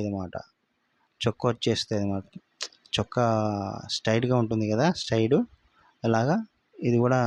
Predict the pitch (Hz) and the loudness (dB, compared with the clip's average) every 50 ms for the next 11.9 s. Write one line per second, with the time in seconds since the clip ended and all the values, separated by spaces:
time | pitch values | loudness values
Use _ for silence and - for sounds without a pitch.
0 | 110 110 107 107 110 - - - 117 113 110 117 120 120 120 117 113 107 110 104 | 0 0 -2 -4 -6 -8 -6 -2 -2 -2 0 0 0 2 2 2 2 0 0 0
1 | 104 101 98 95 92 92 87 - - - - _ _ _ _ _ _ _ _ - | 0 0 0 0 -2 -2 -2 -6 -6 -8 -10 _ _ _ _ _ _ _ _ -12
2 | - - - 123 120 120 120 120 117 117 113 110 110 104 101 98 98 - - _ | -8 -4 0 0 2 2 2 2 2 2 2 0 0 0 0 -2 -2 -6 -8 _
3 | _ _ _ - - 120 120 120 117 110 107 101 98 95 - 92 90 90 90 92 | _ _ _ -2 0 0 2 2 0 -2 0 -2 -2 -4 -4 -6 -6 -6 -8 -12
4 | - - _ _ _ _ _ _ _ _ _ _ _ _ _ _ _ _ _ _ | -12 -16 _ _ _ _ _ _ _ _ _ _ _ _ _ _ _ _ _ _
5 | _ _ _ - - 107 107 110 101 - - - 127 131 135 131 127 120 117 107 | _ _ _ -6 -4 0 0 0 0 0 2 2 2 4 4 4 4 2 0 -2
6 | 117 117 110 107 101 98 98 95 98 101 - - - _ _ _ - _ _ _ | -4 -4 -2 -2 -4 -4 -6 -8 -8 -10 -12 -14 -16 _ _ _ -20 _ _ _
7 | _ _ _ _ _ _ _ _ _ _ _ _ _ _ _ _ _ _ _ _ | _ _ _ _ _ _ _ _ _ _ _ _ _ _ _ _ _ _ _ _
8 | - _ _ _ _ _ _ _ _ _ _ _ _ _ _ _ _ _ _ _ | -20 _ _ _ _ _ _ _ _ _ _ _ _ _ _ _ _ _ _ _
9 | _ _ _ _ _ _ _ _ _ _ _ _ _ _ _ 359 311 - - 233 | _ _ _ _ _ _ _ _ _ _ _ _ _ _ _ -20 -20 -20 -20 -20
10 | 202 _ _ _ _ _ _ _ _ _ _ _ _ _ _ _ - _ _ _ | -20 _ _ _ _ _ _ _ _ _ _ _ _ _ _ _ -20 _ _ _
11 | - _ _ _ - - 113 117 117 110 110 - - 139 135 131 - - | -20 _ _ _ -12 -8 -2 2 2 2 2 0 0 0 0 0 -2 0